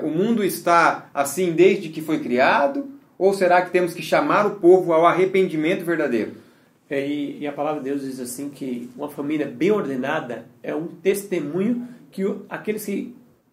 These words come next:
Speaker 2: querem combater nossa mensagem, eles não poderão achar nada. Uma família bem ordenada. Louvado seja Deus, que é a mensagem da terceira Elias.
Speaker 1: Exatamente. É muito importante também nós atentarmos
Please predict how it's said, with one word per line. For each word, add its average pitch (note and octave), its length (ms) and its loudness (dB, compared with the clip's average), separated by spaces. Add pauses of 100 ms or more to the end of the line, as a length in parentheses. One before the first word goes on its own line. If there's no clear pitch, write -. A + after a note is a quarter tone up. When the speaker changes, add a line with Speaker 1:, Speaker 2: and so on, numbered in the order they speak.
(140)
Speaker 2:
querem A#3+ 380 2
combater B3 440 2
nossa F3 220 -2
mensagem, D3 560 0
eles F3 180 -8
não G#3+ 160 -2
poderão F#3 340 -4
achar F#3+ 280 -8
nada. B2+ 380 -8 (340)
Uma C#3+ 100 -6
família D#3+ 340 -4
bem F#3 360 -2
ordenada. C#3 880 -2 (280)
Louvado D3 360 -4
seja F#3+ 180 -6
Deus, D3+ 260 -6 (380)
que D#3 180 -4
é F#3 80 4
a G3+ 60 0
mensagem F#3 400 -4
da F#3+ 60 -10
terceira G#3 280 -6
Elias. F#3 540 -12
Speaker 1:
Exatamente. B2+ 800 -4 (240)
É B2+ 80 -4
muito E3+ 220 2
importante D#3 480 0
também C3 200 -2
nós C3 160 -2
atentarmos B2+ 720 -2